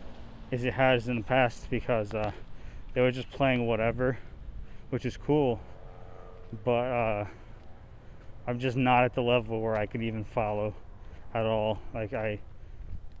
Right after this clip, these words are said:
pull completely back a hundred per-, a hundred percent and then, uh, just let it play out. But I really wish I could, could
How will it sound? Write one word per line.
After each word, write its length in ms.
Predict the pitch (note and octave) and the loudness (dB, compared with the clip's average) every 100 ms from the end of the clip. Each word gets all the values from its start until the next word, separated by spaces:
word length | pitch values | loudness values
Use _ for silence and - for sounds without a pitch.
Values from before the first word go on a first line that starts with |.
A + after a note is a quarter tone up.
| - - - - - | -14 -14 -14 -12 -8
pull 240 | - C#3+ B2 - | 2 2 2 0
completely 600 | C3 A#2+ - C3 C#3 A#2+ | 0 0 -2 0 0 2
back 480 | A#2 A2 - - - | 4 4 2 -4 -8
a 80 | C3 | -4
hundred 280 | A#2+ A#2 A2+ | -4 -4 -6
per-, 120 | C3 - - - - - | -6 -6 -8 -10 -14 -8
a 80 | - | -4
hundred 280 | A2+ A#2 B2 | -2 -2 -4
percent 440 | A2+ - A#2 G#2+ - - | -6 -4 -2 -2 -4 -6
and 160 | G#2 | -6
then, 220 | G#2 G2+ | -4 -2
uh, 160 | G2 F#2+ - - - - - - - - - - - - - - - - | 0 0 -4 -8 -8 -6 -8 -10 -14 -16 -16 -14 -14 -14 -14 -14 -12 -6
just 180 | A#2+ B2 | -6 0
let 200 | A#2 A2 | 2 2
it 100 | - | -2
play 280 | A#2 G#2+ | -2 0
out. 220 | G#2+ G#2+ A2 | 2 0 -2
But 60 | A2 | -2
I 40 | |
really 220 | A2+ B2+ B2 | 2 4 4
wish 200 | B2 B2+ | 2 0
I 60 | |
could, 140 | A#2 A2+ | -2 -2
could 160 | A2 | -4